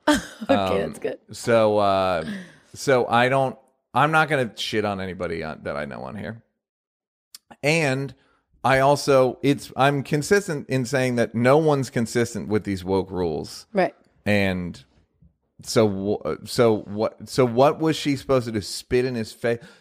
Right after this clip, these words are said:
Speaker 2: You, sir. Again, Michelle Obama's cool with him. Dave Chappelle, America's sweetheart, is cool with him. What?
Speaker 1: America's
Speaker 2: So
Speaker 1: sweetheart.
Speaker 2: why wouldn't,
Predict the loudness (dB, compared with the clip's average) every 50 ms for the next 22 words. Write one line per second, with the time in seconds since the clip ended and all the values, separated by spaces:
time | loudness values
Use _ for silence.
0 | _ _ -6 0 0 2 2 2 0 -2 -2 0 2 2 2 2 0 -4 -8 -14
1 | _ _ _ _ _ _ _ 0 0 2 2 2 2 2 2 0 0 -4 -8 -12
2 | _ _ -6 -6 -4 -4 0 2 4 4 4 4 4 2 2 4 2 4 4 4
3 | 4 2 0 -2 -4 -6 -4 -2 0 0 0 0 -2 -2 0 -2 -2 -4 -6 -10
4 | -12 _ _ _ _ _ _ _ 0 2 2 2 2 0 -2 -4 -6 -6 -2 0
5 | 2 4 4 4 4 4 2 0 0 -2 0 0 0 0 -2 -4 -8 -10 -12 -18
6 | _ _ -10 -6 -4 -2 -2 0 -2 -2 -2 -4 -8 -10 -10 -6 -4 -4 -2 -2
7 | -4 -2 -4 -4 -6 -8 -12 _ _ _ _ _ _ _ _ -14 -12 -6 -2 2
8 | 4 4 4 2 0 -2 -4 -6 -6 -2 2 2 2 2 0 0 2 4 4 6
9 | 6 4 2 0 2 2 2 2 2 0 -6 -8 -10